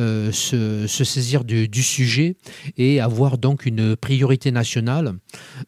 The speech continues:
Euh, pour deux mille vingt-trois et deux mille vingt-quatre, nous avons, euh, eu comme priorité, nous avons toujours d'ailleurs aujourd'hui,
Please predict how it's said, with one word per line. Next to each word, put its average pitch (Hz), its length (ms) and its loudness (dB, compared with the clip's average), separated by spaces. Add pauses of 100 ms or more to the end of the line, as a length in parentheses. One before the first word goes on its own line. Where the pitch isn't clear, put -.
(100)
Euh, 107 260 -4
pour 135 200 0
deux 135 100 4
mille 143 180 4
vingt-trois 147 640 0
et 120 80 0
deux 117 120 -2
mille 120 260 0
vingt-quatre, 113 1120 -2 (320)
nous 117 220 -2
avons, 131 480 0
euh, 113 120 0
eu 127 140 2
comme 113 220 -4
priorité, 131 760 -2
nous 104 200 -6
avons 110 220 -4
toujours 110 360 -6
d'ailleurs 95 420 -6
aujourd'hui, 107 600 -4